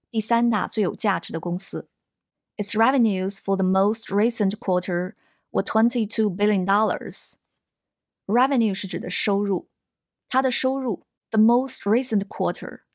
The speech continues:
Quarter呢是指季度，那么就是最近的这个季度的收入是二十二个billion，那billion呢是十亿，就是两百二十亿美元。Up from six billion dollars in the same period last year。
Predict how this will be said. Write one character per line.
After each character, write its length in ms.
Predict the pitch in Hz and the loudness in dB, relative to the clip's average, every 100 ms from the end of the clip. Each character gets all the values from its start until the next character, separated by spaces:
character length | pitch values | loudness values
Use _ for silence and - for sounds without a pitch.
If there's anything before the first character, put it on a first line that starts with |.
| _ - | _ -2
Quarter 320 | 269 285 233 | 2 4 2
呢 100 | 190 | -2
是 220 | - 180 - | -2 -4 -4
指 160 | 160 | -6
季 260 | - - 202 | -4 -2 0
度， 260 | 185 - _ _ _ _ _ | -2 -6 _ _ _ _ _
那 80 | 226 | 0
么 80 | 220 | 2
就 100 | 240 | 2
是 100 | 226 | -2
最 280 | - 302 233 | 0 0 0
近 280 | - 302 | 0 2
的 100 | 226 | 2
这 120 | 175 180 | 0 -2
个 100 | 170 | -2
季 260 | - 214 | -2 -2
度 140 | 180 170 | -2 -6
的 120 | - | -6
收 360 | - - 202 208 | -4 0 2 2
入 260 | 208 - _ _ _ | -2 -4 _ _ _
是 460 | - - 202 175 - | -6 -4 -2 -4 -4
二 220 | 240 226 | 0 0
十 160 | 208 - | 0 0
二 180 | 220 180 | 0 -2
个 100 | - | -6
billion， 400 | - 196 175 - _ _ _ _ | -4 -2 -2 -6 _ _ _ _
那 120 | 208 | 0
billion 320 | 202 277 240 | 4 4 4
呢 80 | 196 | 2
是 160 | 180 185 | -2 -2
十 280 | - 165 | -2 -2
亿， 280 | 180 202 - - | -4 -4 -6 -8
就 100 | 190 | -6
是 140 | - | -4
两 300 | 165 170 185 | -2 -2 -2
百 240 | 220 - - | -2 -4 -2
二 200 | 233 196 | 0 0
十 240 | 180 - | -2 -4
亿 160 | 185 214 | 0 0
美 140 | 175 | 2
元。 280 | 160 160 175 - _ _ _ | -2 -4 -4 -10 _ _ _
Up 280 | 240 214 185 - _ | 2 4 2 -6 _
from 260 | - 214 202 | 0 2 2
six 360 | - 262 254 - | 0 -2 -2 -4
billion 380 | 185 214 208 | 2 4 4
dollars 540 | 202 190 185 180 196 - | 4 4 2 0 -2 -2
in 100 | 202 | 0
the 100 | 190 | 2
same 360 | 185 - 226 247 | 0 2 2 0
period 540 | - 196 185 175 175 - | -2 0 2 0 -2 -2
last 460 | 190 190 220 - 190 | 0 2 0 -2 -4
year。 440 | 175 165 165 | -2 -2 -2